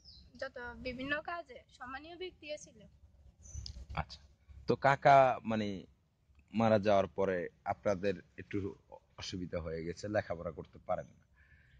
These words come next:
Speaker 2: তো আপনার বাবার স্বপ্ন কি? আপনার বাবা চায় না আপনাকে লেখাপড়া করতে?
Speaker 1: সব বাবাই চায় সবার ছেলে মেয়ে, কিন্তু যখন দেখে নিজে আর পারে না, তখন আর কি করব?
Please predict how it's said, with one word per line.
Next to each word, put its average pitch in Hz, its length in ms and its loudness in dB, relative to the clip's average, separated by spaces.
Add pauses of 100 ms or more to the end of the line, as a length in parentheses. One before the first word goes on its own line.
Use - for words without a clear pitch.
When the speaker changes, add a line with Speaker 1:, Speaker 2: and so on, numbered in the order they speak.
(760)
Speaker 2:
তো 135 80 6
আপনার 139 420 8
বাবার 131 480 8
স্বপ্ন 110 420 0
কি? 85 220 -4
আপনার 98 280 2
বাবা 107 260 6
চায় 104 220 4
না 107 140 2
আপনাকে 98 280 -6
লেখাপড়া 98 420 0
করতে? 107 340 -10 (540)
Speaker 1:
সব 311 340 -12
বাবাই 330 380 -8
চায় 349 240 -8
সবার 294 300 -14
ছেলে 285 260 -14
মেয়ে, 262 180 -20
কিন্তু 269 280 -20 (180)
যখন 294 320 -10
দেখে 311 260 -6
নিজে 349 260 -12
আর 311 180 -10
পারে 262 200 -12
না, 247 120 -20
তখন 262 280 -20
আর 285 160 -16
কি 240 120 -18
করব? - 380 -18